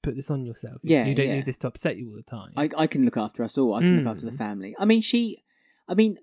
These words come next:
Speaker 2: that attitude that she has, the much more relaxed, laid back, doesn't really want the confrontation. It's obviously
Speaker 1: Mm.
Speaker 2: done her well, because a lot of the other Taylor family have kind of found themselves out to
Speaker 1: Mm.
Speaker 2: be a bit in difficult situations, not,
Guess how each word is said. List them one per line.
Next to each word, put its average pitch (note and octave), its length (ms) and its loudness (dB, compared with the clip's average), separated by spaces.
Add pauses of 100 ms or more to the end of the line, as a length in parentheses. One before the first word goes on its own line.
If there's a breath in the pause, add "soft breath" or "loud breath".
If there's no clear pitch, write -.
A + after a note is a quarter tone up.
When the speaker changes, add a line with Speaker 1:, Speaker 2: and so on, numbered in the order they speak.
(460)
Speaker 2:
that G3 180 4
attitude A3+ 440 2
that D3 100 -4
she C#3+ 120 -8
has, D#3+ 260 -4
the B2+ 120 -4
much C3 260 -2
more B2 160 0
relaxed, B2 520 -4
laid B2 300 -2
back, A#2 400 -6
doesn't C#3 240 -4
really B2+ 160 0
want A#2+ 160 0
the B2+ 60 -10
confrontation. A#2+ 680 -2
It's E3+ 120 4
obviously F#3 260 2
Speaker 1:
Mm. D#3 60 -8
Speaker 2:
done D#3+ 180 6
her C#3 220 4 (260)
well, C3+ 420 2
because C3 240 -4
a C3+ 80 2
lot D#3+ 180 2
of C#3 80 -6
the D3 120 2
other D3+ 260 0 (300)
Taylor A#2 340 -4
family G2 640 -10
have B2 100 -14
kind B2+ 160 -2
of A#2+ 80 -4 (120)
found B2 220 0
themselves A#2 480 -4
out A#2+ 220 -4
to A2+ 60 -8
Speaker 1:
Mm. - 20 -8
Speaker 2:
be A2+ 100 -4
a A2 60 -8
bit A2+ 220 -8 (420)
in A#2 160 -14
difficult B2 400 -2
situations, A#2 560 -4
not, B2 220 -2